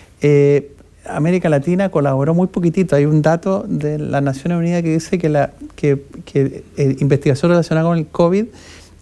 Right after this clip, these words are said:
eh, se produjo solo un uno coma cuatro por ciento proveniente de América Latina. Ese es el aporte de América Latina, es muy, es, es muy poco y la mayoría es Brasil.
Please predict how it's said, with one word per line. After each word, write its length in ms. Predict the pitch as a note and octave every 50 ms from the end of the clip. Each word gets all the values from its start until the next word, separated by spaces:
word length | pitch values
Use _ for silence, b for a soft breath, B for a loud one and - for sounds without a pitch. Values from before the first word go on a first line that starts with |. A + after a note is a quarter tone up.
| - -
eh, 260 | D3+ D3 D3+ D3 - -
se 240 | - - - D#3
produjo 320 | D3 D#3 D3+ E3+ E3 - E3
solo 260 | - - F3+ F3+ F3
un 160 | E3+ E3+ E3 -
uno 240 | - G#3+ G#3+ A3+ A3+
coma 240 | G#3+ G#3 G3 F#3 E3
cuatro 280 | - F3+ F#3+ G3 A3+ A3
por 140 | G#3+ G3+
ciento 440 | - - - G#3 G#3 G3+ G3+ - A3 F#3+
proveniente 560 | - F#3+ F3 E3 D#3+ E3+ F3+ F#3 E3+ - -
de 60 | F#3
América 360 | E3+ D#3+ E3+ E3+ E3+ E3+ E3+ D3+
Latina. 440 | C#3 C3+ - F3+ D3 A2+ A#2+ - - -
Ese 20 | -
es 120 | - -
el 120 | G3 F#3 F3
aporte 380 | D#3+ F3 F#3 F#3 F#3 - -
de 60 | B3
América 260 | A3+ G#3+ G#3 A3 A3 G#3
Latina, 440 | G3+ G3 G3 G3+ F3 C#3 C3+ C#3+
es 220 | D3 - - - -
muy, 300 | D#3+ E3+ F#3+ G3+ G#3 -
es, 60 | -
es 240 | E3+ D#3+ F3 F#3+ -
muy 200 | E3+ F3 F3+ F#3+
poco 300 | F#3+ - - G3+ F#3 E3+
y 40 | D#3
la 80 | D3+ D3
mayoría 240 | D3+ D3+ D#3 F3
es 80 | F3 D#3+
Brasil. 420 | D#3 C#3+ C3 - D#3 F3+ G3 F3